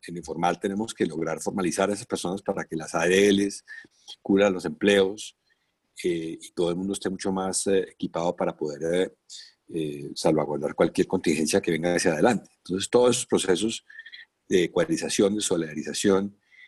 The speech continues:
de cual-, de, y repito, de ecualización de las, de las, de los seres humanos en la sociedad, eh, de erradicar, erradicar la pobreza, erradicar la, la informalidad, va a ser muy, muy crítica, eh, hacia adelante, porque no podemos tener personas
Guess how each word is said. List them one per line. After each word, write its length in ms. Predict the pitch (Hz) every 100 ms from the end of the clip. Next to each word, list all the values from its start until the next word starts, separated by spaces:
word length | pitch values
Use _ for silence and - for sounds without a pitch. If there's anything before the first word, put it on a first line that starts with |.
| -
de 220 | - -
cual-, 220 | 98 87
de, 400 | 71 85 80 78 78
y 120 | 78
repito, 480 | 80 80 - 92 107
de 80 |
ecualización 440 | 107 87 80 80 90
de 80 | 107
las, 240 | 101 -
de 80 | 85
las, 260 | 82 -
de 100 | -
los 80 | 78
seres 200 | 92 98
humanos 380 | 104 87 92 95
en 80 | 95
la 60 |
sociedad, 540 | 85 80 82 80 87 - _ - - _ _ _ _ -
eh, 400 | 101 90 78 76
de 380 | 82 80 78 76
erradicar, 360 | 73 76 92 87
erradicar 440 | 78 76 80 85
la 120 | 90
pobreza, 420 | 90 80 95 107
erradicar 420 | 98 87 76 - 78
la, 280 | 92 92 -
la 120 | 85
informalidad, 720 | - 80 80 78 78 92 98 - _ _ _ _ -
va 60 |
a 20 | -
ser 140 | 107
muy, 240 | 117 127 120
muy 140 | 123 117
crítica, 560 | 110 101 104 104 101 _
eh, 300 | 87 82 78 - -
hacia 240 | 82 -
adelante, 340 | 78 82 80 -
porque 280 | 82 - 76
no 80 |
podemos 280 | 76 92 95
tener 220 | 92 80 - -
personas 520 | 87 101 95 95